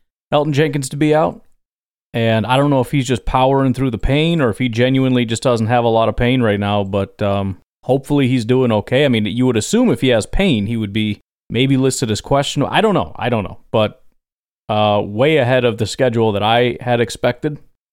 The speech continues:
And so we should have, yes, some guys are probably a little bit banged up. That's everybody in the N F L. But we should have a more or less,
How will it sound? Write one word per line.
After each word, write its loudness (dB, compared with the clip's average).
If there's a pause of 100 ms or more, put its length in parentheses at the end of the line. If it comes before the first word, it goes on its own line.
(120)
And -6
so 0
we 0
should 0
have, 0 (140)
yes, 0
some -4
guys 2
are -4
probably 0
a 0
little 0
bit 0
banged 2
up. 2
That's 0
everybody 0
in -2
the 0
N -2
F -2
L. 2
But -4
we -2
should 0
have 2
a 2 (480)
more 2
or 2
less, 0